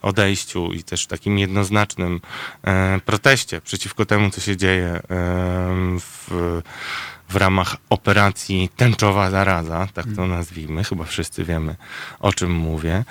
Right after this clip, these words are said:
Speaker 1: O, czy ty w przeciwieństwie do na przykład jednego syna znanej polityczki, e, zachowałeś się uczciwie w stosunku do swoich parafian, pożegnałeś się,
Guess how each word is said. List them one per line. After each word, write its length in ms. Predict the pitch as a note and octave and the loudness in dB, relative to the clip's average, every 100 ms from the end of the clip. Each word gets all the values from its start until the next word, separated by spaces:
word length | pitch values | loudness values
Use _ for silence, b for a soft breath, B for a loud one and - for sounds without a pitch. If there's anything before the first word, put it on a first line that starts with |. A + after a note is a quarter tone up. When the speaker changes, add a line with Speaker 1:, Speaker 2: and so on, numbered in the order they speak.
| B B B - | B B B 0
Speaker 1:
O, 100 | G2 | 2
czy 140 | - | 2
ty 160 | - D3 | 0 0
w 40 | |
przeciwieństwie 680 | - C#3+ C#3 C3+ C#3 - B2 | 2 0 4 4 4 2 2
do 100 | B2 | 4
na 120 | B2 | 2
przykład 340 | - A#2 A#2+ | -2 -4 0
jednego 380 | A#2+ A2 A#2+ A2+ | 0 2 2 2
syna 420 | A2 A#2+ A2+ G#2 | 2 4 4 4
znanej 460 | F#2+ G#2 A2 G#2+ G2+ | 0 0 2 2 0
polityczki, 840 | - A#2+ A2 A2+ - - A#2 B2 - | 2 0 2 0 -2 -2 0 0 0
e, 880 | A2+ A2 A2 A2 G#2+ G#2+ G#2+ A2 G#2+ | 2 4 4 4 2 2 0 -2 -2
zachowałeś 600 | A2+ - A2+ A#2 A#2 G#2+ | -4 -2 2 4 4 0
się 400 | - - A2+ A2 | -4 2 2 2
uczciwie 500 | G#2+ - - A#2 G#2+ | -2 -4 0 2 2
w 40 | |
stosunku 440 | - A2 A2+ G#2 G#2 | 0 -4 -4 -4 -2
do 120 | G2+ | -4
swoich 300 | - G2 F#2 | -2 -4 -2
parafian, 520 | - F#2+ F#2+ - G#2+ | 0 0 0 0 0
pożegnałeś 680 | A2+ G#2 G2 G2+ G2 F#2+ F#2+ | 0 -2 0 2 2 0 -2
się, 320 | - A2+ A#2 | 0 2 2